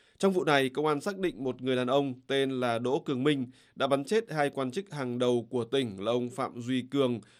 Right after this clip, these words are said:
bí thư tỉnh ủy, và ông Ngô Ngọc Tuấn, chủ tịch Hội đồng Nhân dân kiêm trưởng ban tổ chức tỉnh ủy tại trụ sở tỉnh ủy Yên Bái. Ông Đỗ Cường Minh là chi cục trưởng chi cục kiểm lâm. Người ta cho là ông Minh đã tự sát sau khi bắn chết hai quan chức.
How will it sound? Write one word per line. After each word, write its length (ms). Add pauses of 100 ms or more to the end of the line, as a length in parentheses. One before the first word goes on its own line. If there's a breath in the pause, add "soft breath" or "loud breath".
bí 220
thư 260
tỉnh 160
ủy, 300 (220 loud breath)
và 140
ông 320
Ngô 160
Ngọc 280
Tuấn, 320 (240 loud breath)
chủ 160
tịch 280
Hội 200
đồng 260
Nhân 180
dân 300
kiêm 320
trưởng 320
ban 220
tổ 140
chức 180
tỉnh 140
ủy 260 (320 soft breath)
tại 200
trụ 200
sở 280
tỉnh 220
ủy 120
Yên 160
Bái. 320 (520 soft breath)
Ông 280
Đỗ 100
Cường 220
Minh 220 (220 loud breath)
là 300
chi 220
cục 240
trưởng 320
chi 160
cục 160
kiểm 160
lâm. 220 (480 soft breath)
Người 140
ta 180
cho 300
là 120
ông 260
Minh 240
đã 100
tự 200
sát 260
sau 320
khi 340
bắn 220
chết 240
hai 140
quan 160
chức. 220